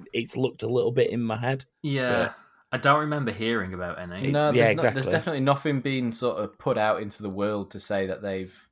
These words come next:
Speaker 3: that they've got any, that, that they've
Speaker 1: And
Speaker 3: had any updates that I can see. I
Speaker 1: ex-
Speaker 3: think maybe they might be planning a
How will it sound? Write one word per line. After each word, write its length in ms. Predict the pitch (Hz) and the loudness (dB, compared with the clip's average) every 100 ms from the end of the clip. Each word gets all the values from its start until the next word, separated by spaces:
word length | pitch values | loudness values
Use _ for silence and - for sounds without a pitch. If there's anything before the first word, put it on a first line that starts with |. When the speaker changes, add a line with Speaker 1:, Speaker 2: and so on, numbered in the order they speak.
| _ - | _ -10
Speaker 3:
that 140 | 104 | -8
they've 220 | 107 95 _ | -6 -8 _
got 300 | - 78 73 _ _ _ | -6 -6 -6 _ _ _
any, 180 | 107 104 101 | -10 -10 -8
that, 260 | 104 101 - | -8 -6 -4
that 100 | 107 | 0
they've 80 | 139 | 2
Speaker 1:
And 80 | |
Speaker 3:
had 100 | 131 | 2
any 180 | 101 135 | 0 -4
updates 440 | 90 - 87 - - | -6 -8 -14 -10 -6
that 100 | 98 | -4
I 100 | 113 | -4
can 140 | 95 | -8
see. 280 | - 80 90 | -12 -12 -2
I 40 | 131 | 0
Speaker 1:
ex- 80 | 127 | 0
Speaker 3:
think 140 | 147 | -2
maybe 320 | 120 117 135 120 | 2 2 2 0
they 100 | 104 | 2
might 200 | 110 110 | 0 0
be 120 | 101 | -6
planning 380 | - 104 98 | -4 -4 -2
a 80 | 95 | -6